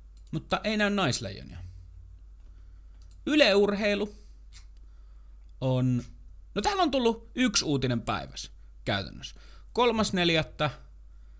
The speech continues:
naisleijonilta löytyy juonikas huippupuolustaja Sanni Rantala. Jes, eilen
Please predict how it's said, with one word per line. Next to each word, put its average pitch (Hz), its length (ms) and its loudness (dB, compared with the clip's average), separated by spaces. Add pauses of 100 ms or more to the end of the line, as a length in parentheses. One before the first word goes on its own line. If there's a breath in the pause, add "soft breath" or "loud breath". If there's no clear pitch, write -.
(160)
naisleijonilta 143 760 4
löytyy 131 320 2
juonikas 143 580 2
huippupuolustaja 107 840 -4
Sanni 123 340 0
Rantala. 98 440 -6 (280)
Jes, 170 400 2 (560 soft breath)
eilen 143 580 4